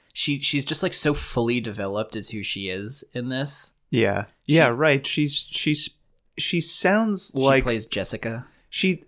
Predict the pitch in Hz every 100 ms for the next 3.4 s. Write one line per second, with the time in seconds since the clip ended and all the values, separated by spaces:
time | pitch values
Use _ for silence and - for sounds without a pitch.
0 | - - 180 - 208 220 - 165 147 -
1 | 143 156 143 131 123 120 113 - 104 101
2 | 113 123 127 110 117 120 110 110 110 -
3 | 104 98 104 -